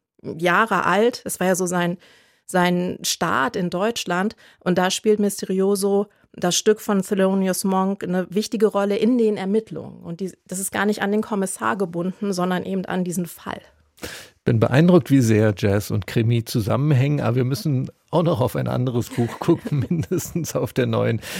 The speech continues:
Speaker 2: Krimi-Bestenliste. Also wir, wir haben jetzt geredet über den zweitplatzierten Robert Brack, Die nackte Haut, der Jazzroman. Auf Platz eins geklettert ist jetzt Jo Nesbøs Buch Minnesota,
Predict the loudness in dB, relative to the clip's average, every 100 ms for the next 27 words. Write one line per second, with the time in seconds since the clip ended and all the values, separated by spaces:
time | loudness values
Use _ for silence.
0 | -10 -2 0 2 2 0 0 -2 0 0
1 | 0 0 2 0 0 -2 -2 -2 -4 -4
2 | -2 -2 -2 0 -2 0 -2 0 -2 -4
3 | -6 -2 0 0 0 0 0 -2 -2 -4
4 | -4 -4 -6 -2 0 -2 -4 -6 -4 -2
5 | 0 0 -2 -12 -18 -18 -18 -4 -2 0
6 | 0 -2 -2 -4 -2 2 2 2 2 2
7 | 2 0 -2 0 0 0 -2 2 4 2
8 | 0 0 0 0 2 2 2 0 0 -4
9 | -8 -6 -6 -6 -6 -12 -4 -2 -2 -2
10 | -2 -2 -6 -4 -2 -2 -4 -2 0 2
11 | 2 4 2 0 0 2 2 2 2 2